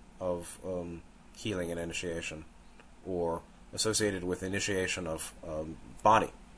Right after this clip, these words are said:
like in the tarot. When we finally get to the sections on tarot, um, the tarot twenty-two cards give, uh, three sets of seven phases of initiation of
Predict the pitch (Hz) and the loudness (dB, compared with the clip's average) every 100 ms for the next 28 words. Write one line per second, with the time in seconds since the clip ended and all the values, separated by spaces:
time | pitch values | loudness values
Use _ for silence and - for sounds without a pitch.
0 | - - - - 92 - 87 87 107 110 | -16 -16 -8 -2 0 2 0 2 8 12
1 | 131 113 110 - - - 101 95 95 120 | 12 12 10 4 -16 -8 -4 -2 4 6
2 | 120 101 92 110 - 95 92 85 - 110 | 8 6 6 4 2 2 2 4 4 4
3 | - 95 92 87 120 143 139 113 110 - | 4 0 0 2 6 12 12 12 8 -2
4 | - - - - - - - - - 139 | -20 -18 -18 -18 -18 -18 -18 -18 -4 4
5 | 117 113 113 113 110 110 107 92 113 110 | 8 8 8 8 6 4 2 4 2 4
6 | 131 117 117 117 110 127 123 113 - 202 | 6 10 10 10 8 6 6 4 4 2
7 | - 139 117 107 104 110 120 113 - - | 10 12 12 10 2 4 6 4 0 -4
8 | 127 120 110 - 147 151 - 135 - 113 | 2 4 4 2 4 6 10 10 8 4
9 | - 170 165 147 117 - 160 175 185 123 | 8 10 10 8 2 4 8 10 8 4
10 | 104 113 117 113 110 113 - 147 190 233 | 4 6 8 8 6 2 2 6 6 6
11 | 151 104 90 110 107 101 | 2 4 8 12 10 8